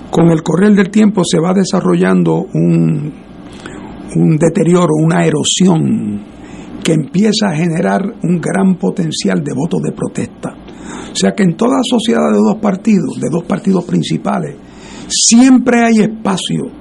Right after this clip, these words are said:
condiciones de crecimiento para un tercer partido que recoja, al menos inicialmente, ese voto protesta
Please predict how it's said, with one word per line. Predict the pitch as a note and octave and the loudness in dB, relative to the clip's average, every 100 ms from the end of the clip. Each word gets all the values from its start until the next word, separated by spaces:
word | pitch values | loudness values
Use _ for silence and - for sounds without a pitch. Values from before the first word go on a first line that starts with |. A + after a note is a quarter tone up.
| - | -2
condiciones | F#3 E3+ D3+ - A3+ A#3 G#3 | 0 0 -2 -2 2 2 2
de | G3 | 0
crecimiento | G3 F#3 - G3 A3 G3+ - - | -2 -2 2 4 4 4 0 -2
para | - C#3 | -2 0
un | E3 | -2
tercer | - - - E3 | 0 -4 -4 -2
partido | F3 E3 - F#3+ E3+ - - - - | 0 0 2 4 4 -2 -12 -18 -2
que | F3 | 2
recoja, | E3 E3 D#3 C#3 - A#3 - A#2 - - - - | 2 2 -2 -4 -2 -2 -2 -12 -14 -20 -18 -6
al | C3+ B2 | -2 0
menos | D#3+ G#3+ - | 2 2 0
inicialmente, | F3+ D3+ B2+ D#3 E3+ F3 D#3 D#3+ B2+ - - - - - - - - | 0 0 0 2 4 4 4 2 0 -10 -12 -20 -20 -18 -16 -16 0
ese | A3 G#3+ G#3+ | 2 4 4
voto | F3 G#3 A3 G#3 D#3+ - - - - | 6 4 6 2 0 -10 -20 -10 2
protesta | G3 F#3 B3+ A3+ - F#3+ | 2 4 2 2 -2 -6